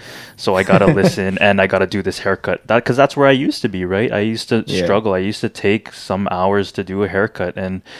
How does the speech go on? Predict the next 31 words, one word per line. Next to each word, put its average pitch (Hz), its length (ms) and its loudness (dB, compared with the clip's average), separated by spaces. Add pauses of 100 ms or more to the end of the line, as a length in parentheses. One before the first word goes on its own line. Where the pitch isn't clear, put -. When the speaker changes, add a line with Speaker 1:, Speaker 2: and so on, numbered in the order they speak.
(120)
Speaker 1:
having 101 320 2
to 104 120 -2
listen 98 340 -2
to 98 120 -4
them 90 220 -4
talk 92 320 -2
for 90 340 -8 (160)
hours, 90 600 -4 (680)
it's 95 220 0
Speaker 2:
Yeah. 85 60 -6
Speaker 1:
hard. 107 420 2
But, 95 220 0 (520)
you 98 160 -2
know, 98 140 2
now 95 260 4
I 98 120 4
can 95 220 -6
happily 92 300 -4
say 92 220 -8
I've 90 100 -8
shortened 98 300 -6
my 92 100 -4
times 92 480 -8
to - 120 -6
around 87 280 -6
forty-five 92 500 -4
minutes 101 340 -2
to 95 180 -10
an 87 80 -8
hour, 90 300 -6
given, 92 500 -10